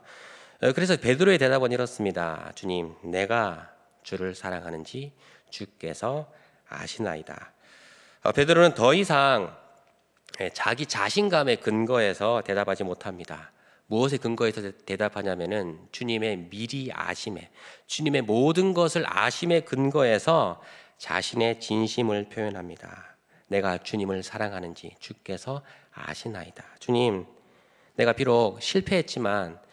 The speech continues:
내가 주님을 사랑한다는 이 진심은 있다는 것을 주님은 이미 아십니다라는 대답으로 그렇게 이 질문에 답을 합니다. 자, 그러자 우리 주님께서 베드로에게 하신 말씀은 무엇입니까?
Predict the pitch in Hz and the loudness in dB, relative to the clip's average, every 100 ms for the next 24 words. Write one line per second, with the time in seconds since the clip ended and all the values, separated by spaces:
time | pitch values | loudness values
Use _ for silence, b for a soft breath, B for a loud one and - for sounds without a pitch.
0 | B B B - 110 170 175 - 170 165 | B B B -2 0 2 0 -2 -2 0
1 | 160 156 175 170 170 165 160 165 - 131 | -2 -2 0 2 2 0 0 -2 -4 -4
2 | 135 147 143 143 135 127 120 104 - 120 | -4 -4 -4 -4 -4 -4 -4 -6 -8 -10
3 | 101 - 123 107 104 143 156 B B B | -10 -4 -2 0 -2 -4 -6 B B B
4 | B _ 92 101 107 131 160 143 - 90 | B _ -10 -4 -2 -2 -4 -8 -12 -10
5 | 90 - 151 143 127 120 117 113 95 101 | -8 0 2 2 0 -4 -6 -4 -2 -2
6 | 104 92 90 95 - 95 110 95 95 98 | -4 -8 -6 -8 -6 -4 -4 -8 -12 -16
7 | - 87 110 - 104 - 87 80 95 120 | -12 -10 -10 -12 -12 -12 -10 -10 -12 -14
8 | - 82 101 101 123 120 117 87 87 85 | -14 -10 -8 -6 -4 -4 -4 -4 -6 -8
9 | B B B B - 123 160 175 165 156 | B B B B -2 0 4 6 6 2
10 | 139 135 - 160 139 123 123 113 131 135 | 0 0 4 4 4 0 2 4 6 6
11 | 113 107 110 104 92 - 92 87 90 - | 4 0 0 -2 -2 -2 -4 -2 -4 -4
12 | 82 - 80 | -10 -10 -12